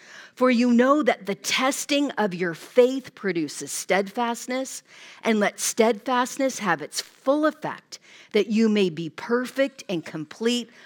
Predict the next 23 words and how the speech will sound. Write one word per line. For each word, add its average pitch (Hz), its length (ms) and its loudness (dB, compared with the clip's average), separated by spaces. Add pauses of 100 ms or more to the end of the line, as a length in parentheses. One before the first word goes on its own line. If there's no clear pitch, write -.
(140)
lacking 208 800 -2 (680)
nothing." 127 540 -8 (800)
Wow. 139 380 -4 (800)
How - 200 -2
do 269 80 0
we 240 160 0
get 233 340 -2
to 226 120 4
be 240 580 -2
that 214 380 0 (140)
complete, 214 760 -4
lacking 214 480 -2
nothing? 254 480 -2 (360)
When 208 260 2
we 254 260 -2
count 247 400 -2
it 247 160 -2
all 208 300 0
joy 165 400 -2
when 160 260 -6
God 165 400 -6
refines 202 680 -4
us 139 280 -8